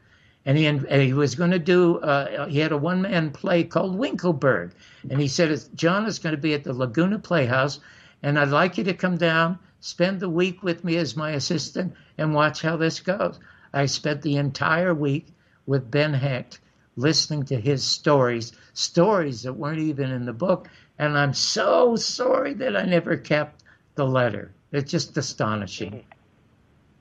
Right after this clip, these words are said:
Speaker 2: That is fantastic. I,
Speaker 1: Yeah.
Speaker 2: I'd like to think that stuff like that still happens, but I don't know. But Ben
Speaker 1: Mm.
Speaker 2: Hecht is one of the great, uh, characters ever, in my estimation, really.
Speaker 1: Oh, yes,
Speaker 2: Wow.
Speaker 1: and the s-, the stories
Speaker 2: I'm
Speaker 1: he
Speaker 2: kinda
Speaker 1: tells
Speaker 2: choked up by that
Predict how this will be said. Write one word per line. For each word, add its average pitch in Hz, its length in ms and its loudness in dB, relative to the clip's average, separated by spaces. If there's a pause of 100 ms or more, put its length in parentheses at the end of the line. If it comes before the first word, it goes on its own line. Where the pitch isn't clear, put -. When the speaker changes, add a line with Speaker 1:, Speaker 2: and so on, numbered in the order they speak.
(580)
Speaker 2:
That 147 260 -2
is 131 80 -18 (140)
fantastic. 110 840 -10 (680)
I, 139 160 -2
Speaker 1:
Yeah. 156 120 2
Speaker 2:
I'd - 80 0
like 190 180 -2
to 180 180 -2
think 185 200 -6
that 143 200 -10
stuff 139 240 -2
like 127 200 -6
that 123 180 -4 (100)
still 120 200 -8
happens, 113 440 -10 (100)
but 110 180 -12 (180)
I 120 60 -8
don't 123 120 -10
know. 110 140 -16 (240)
But - 160 -10 (380)
Ben 196 200 0
Speaker 1:
Mm. 208 60 -4
Speaker 2:
Hecht 180 280 -2
is 151 220 -10
one 143 180 -10
of 139 80 -10
the 131 60 -10
great, 131 300 -6 (160)
uh, 123 300 -6
characters 120 640 -8 (200)
ever, 101 360 -10 (160)
in 107 100 -20
my 110 180 -14
estimation, 101 680 -20 (380)
really. 98 280 -18 (580)
Speaker 1:
Oh, 175 280 6
yes, 151 380 2
Speaker 2:
Wow. 165 60 0
Speaker 1:
and 165 80 0
the 160 60 -2
s-, - 220 -10 (180)
the 160 180 0
stories 175 440 2
Speaker 2:
I'm 147 100 0
Speaker 1:
he - 60 0
Speaker 2:
kinda 160 120 -2
Speaker 1:
tells 190 160 4
Speaker 2:
choked - 100 -12
up 214 220 4
by 139 140 0
that 143 180 0